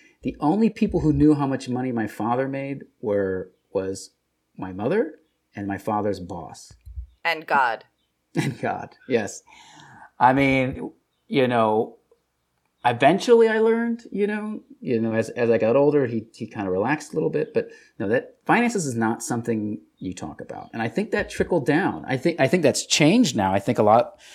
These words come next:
Speaker 1: you know, a lot of people now are encouraging people to talk about finances so that, you know, we can get better pay equity, so that we can understand, like, you know, uh, get better wages in general,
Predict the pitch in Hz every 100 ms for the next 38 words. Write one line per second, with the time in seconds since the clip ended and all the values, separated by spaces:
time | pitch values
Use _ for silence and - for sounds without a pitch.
0 | - - - - _ - 135 107 101 110
1 | 117 120 104 101 104 107 95 90 90 -
2 | 143 165 120 101 113 92 85 95 90 90
3 | - 98 87 87 - 85 - 92 92 87
4 | - - 101 95 92 101 101 - 95 98
5 | - 104 92 - 82 80 - 90 90 90
6 | 98 - 95 95 98 95 - 101 101 95
7 | 98 95 - _ _ _ _ _ _ -
8 | 208 202 196 - _ - - 92 - -
9 | 127 120 - 104 110 107 101 _ - 127
10 | 107 110 113 110 98 92 95 101 104 95
11 | 90